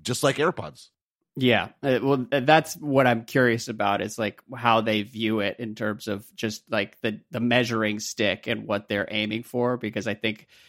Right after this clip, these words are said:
Speaker 2: it is a good analog to what they're trying to achieve with V R here. It's, it's like, i-, is this going to be something that everyone has, or is it going to be sort of a specialized market that Apple does better than anyone else in the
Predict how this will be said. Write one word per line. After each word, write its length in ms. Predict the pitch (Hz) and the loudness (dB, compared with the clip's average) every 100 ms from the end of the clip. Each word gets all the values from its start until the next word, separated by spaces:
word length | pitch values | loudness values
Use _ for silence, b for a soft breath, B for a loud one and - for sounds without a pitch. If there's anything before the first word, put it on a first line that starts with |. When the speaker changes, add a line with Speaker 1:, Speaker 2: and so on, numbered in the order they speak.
| b - | b 2
Speaker 2:
it 120 | 127 | 4
is 180 | 139 123 | 6 4
a 80 | |
good 260 | 110 123 113 | 2 2 2
analog 680 | 113 117 113 107 107 104 104 | 2 2 2 2 2 0 -4
to 100 | 104 | -4
what 320 | 107 110 - | -2 -2 0
they're 200 | 110 101 | -2 -2
trying 360 | - 113 110 110 | 0 2 2 0
to 60 | |
achieve 580 | 98 107 - 104 98 101 | -2 -6 -2 -2 -2 -6
with 200 | 104 113 | -8 -6
V 180 | 107 104 | -4 -2
R 220 | 110 107 | -2 -4
here. 320 | 107 107 107 110 | -6 -6 -6 -10
It's, 180 | - | -12
it's 220 | - 110 - | -14 -10 -6
like, 260 | 104 - b b b b - | -6 -8 b b b b -4
i-, 200 | 110 123 131 | -2 -2 -2
is 180 | 131 | -2
this 220 | 135 131 - | 0 0 0
going 220 | 131 120 | 2 2
to 80 | 110 | 0
be 160 | 117 | -2
something 380 | 117 120 113 110 | -2 -4 -2 -4
that 160 | 95 - | -4 0
everyone 460 | 127 131 143 151 151 | 0 2 2 2 2
has, 480 | 156 151 151 139 - | 2 2 2 -2 -2
or 200 | 120 110 | 0 0
is 120 | 117 | -2
it 140 | 110 | -4
going 240 | - 113 110 | -2 -2 -4
to 60 | |
be 400 | 110 107 107 101 | -8 -2 -2 -2
sort 260 | 113 - 104 | -4 -4 -4
of 100 | 104 | -2
a 60 | 101 | -6
specialized 800 | - 113 107 110 107 101 104 | 0 0 0 0 0 0 -4
market 520 | 110 107 107 104 104 - | -4 -4 -2 -4 -4 -4
that 160 | 101 - | -6 -2
Apple 340 | 107 107 101 | -2 -2 -4
does 500 | 110 104 101 - - _ _ _ _ | -2 -2 -2 -6 -12 _ _ _ _
better 260 | 127 117 113 | 2 2 2
than 320 | 107 104 - - | 0 -2 -6 -2
anyone 400 | 117 110 107 107 | 0 0 0 -2
else 480 | 104 107 - - - | -2 -4 -8 -12 -10
in 180 | 131 110 | -6 -4
the 240 | 110 107 | -4 -6